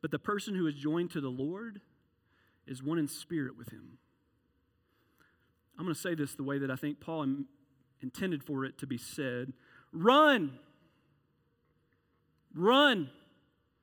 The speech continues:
from sexual sin, because no other sin so clearly affects the body as this one does. For sexual immorality is a sin against your own body. Don't you realize that your body is the temple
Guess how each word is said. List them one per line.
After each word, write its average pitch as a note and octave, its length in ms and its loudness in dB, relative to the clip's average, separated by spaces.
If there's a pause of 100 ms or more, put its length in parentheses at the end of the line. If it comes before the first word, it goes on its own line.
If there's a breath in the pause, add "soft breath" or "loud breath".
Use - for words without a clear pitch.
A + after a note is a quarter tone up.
(240)
from E3+ 140 0
sexual F3+ 380 -2
sin, C#3 400 -4 (680 loud breath)
because F3 260 0
no A3+ 340 4
other A3+ 280 2
sin G#3+ 340 -2
so F#3+ 220 -2
clearly A3 520 -2
affects F#3+ 400 -4
the E3+ 100 -4
body E3 360 0
as C#3 120 -2
this D3+ 240 -4
one D#3+ 160 -2
does. B2+ 500 -8 (500 soft breath)
For D#3+ 120 -2
sexual A3 340 0
immorality G3+ 600 2
is E3 100 -2
a D3+ 60 0
sin E3+ 320 -2
against D#3 320 -4
your D3+ 160 -6
own E3 220 -2
body. D3 500 -6 (1080 loud breath)
Don't G3 240 -4
you G#3+ 80 -2
realize G3 420 2
that F#3 120 -4
your D#3 100 0
body D#3 320 0
is E3+ 120 -2
the C#3+ 120 -4
temple F#3+ 640 -2